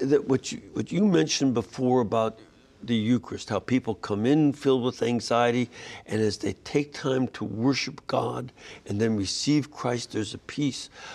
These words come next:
Well, I also sense some of the anxiety and embarrassment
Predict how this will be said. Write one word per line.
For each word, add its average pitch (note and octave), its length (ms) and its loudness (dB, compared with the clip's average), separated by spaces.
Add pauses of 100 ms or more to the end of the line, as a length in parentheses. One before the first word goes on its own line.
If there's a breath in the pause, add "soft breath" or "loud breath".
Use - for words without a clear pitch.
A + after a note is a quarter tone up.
(140 loud breath)
Well, - 280 2 (280)
I D3 180 4
also F3 480 2
sense C3+ 480 0
some C#3+ 360 0
of C3 80 0
the - 240 -2
anxiety C3 1120 0
and A#2+ 140 2
embarrassment C#3+ 960 0